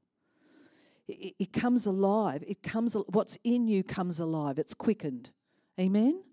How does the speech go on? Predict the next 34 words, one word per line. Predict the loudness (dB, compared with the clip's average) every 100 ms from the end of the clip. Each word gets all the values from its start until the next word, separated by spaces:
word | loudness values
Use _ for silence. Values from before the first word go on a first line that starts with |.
| _ _ _ _ -12
Hallelujah. | -2 0 2 2 2 0
By | 0 0
the | 0
breath | 0 -4 -4
of | -14 -12
God | -12 -12 -18 -12
when | -10 -10
he | -12
speaks. | -14 -12 -16 -14 -16 -16 _ _ _ _ _ _ _ _ -8
Thank | -8 -8 -14
you, | -12
Jesus. | -12 -12 -14 -14 -12 -12 -12 _ _ -20 _ _ _ -20 _
Well, | -4
this | -4 -2
morning | 2 4 4
I | 2
have | 2 0
a |
word. | 2 2 2 0 -6 -10 -8
Um, | -4 -4 -6 -12 _ _ _ _ -16 -8
I |
believe | -4 -2 -4
it's | -8 -8
just | -8 -2
resonating | 0 0 -2 -6 -6 -6 -8
in | -8 -8
me, | -8 -8
and | -6 -10
it's | -10
been | -6 -6 -4 -4
resonating | -4 -6 -8 -8 -8
in | -8 -8
me | -8 -10
for | -8 -6 -6